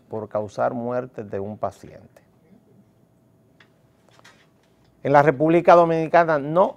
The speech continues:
existe una ley de ejercicio médico. Nosotros los profesionales de la medicina estamos expuestos a que cualquier familiar de un paciente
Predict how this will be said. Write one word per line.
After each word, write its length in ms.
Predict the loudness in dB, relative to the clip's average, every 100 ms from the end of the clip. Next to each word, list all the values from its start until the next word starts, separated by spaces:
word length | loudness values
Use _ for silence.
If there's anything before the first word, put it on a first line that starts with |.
| -12
existe 680 | -14 -10 -10 -10 -16 -20 -20 _ _ _
una 280 | -8 -2 0
ley 460 | 0 -4 -6 -12 _ -6
de 120 | -4
ejercicio 520 | -4 -6 -10 -8 -8
médico. 420 | -6 -12 -16 -20 _ _ _ _ _ _ _ _ _ _ _ _ _ _ _ _ _ _ _ _ _ _ -14
Nosotros 400 | -4 -4 2 2
los 120 | 4
profesionales 680 | 2 0 -2 -2 0 0 0
de 100 | 0
la 100 | 0
medicina 540 | -2 -4 -6 -6 -6
estamos 560 | -6 -4 -4 -6 -6 -6
expuestos 880 | -10 _ -10 -10 -10 -20 -20 _ _ _ _ _ _ _ _ -2
a 160 | -2
que 160 | 0 0
cualquier 560 | 2 0 -2 -2 -2
familiar 640 | 0 -2 0 2 4 4 2
de 120 | -2
un 140 | -4
paciente 760 | -4 -4 -4 -10 -8 -12 -16